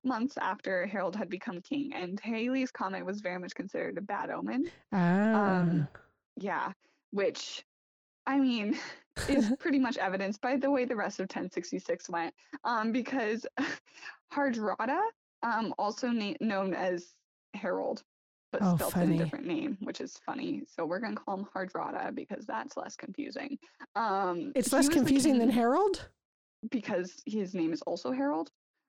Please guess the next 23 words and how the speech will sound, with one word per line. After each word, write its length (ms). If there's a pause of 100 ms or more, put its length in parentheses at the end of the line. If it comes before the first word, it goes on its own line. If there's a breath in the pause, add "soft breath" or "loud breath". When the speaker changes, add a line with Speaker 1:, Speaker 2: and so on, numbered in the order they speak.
(120)
Speaker 1:
Um, 260
Speaker 2:
Oh, 220
it's 140
a 20
Speaker 1:
because 100
the 80
Speaker 2:
different 300
Speaker 1:
king's 220
Speaker 2:
person. 120
Speaker 1:
name 160
is 80
Harold. 380
Yes. 260 (540)
Another 320
person 480 (180)
named 200
Speaker 2:
Another 200
person 300
named 60
Speaker 1:
Hardrada. 340
Speaker 2:
Hardrada. 160
Okay. 180
Speaker 1:
Um, 840